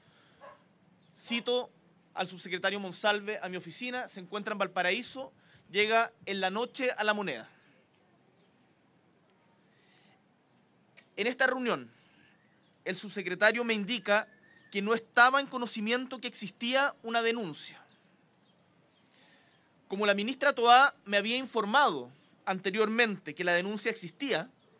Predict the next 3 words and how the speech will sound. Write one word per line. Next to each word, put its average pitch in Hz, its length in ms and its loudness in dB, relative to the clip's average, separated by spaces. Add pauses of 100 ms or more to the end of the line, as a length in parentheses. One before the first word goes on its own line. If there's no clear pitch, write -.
(500)
posteriormente 226 880 0
supimos 208 480 -8
que 208 420 0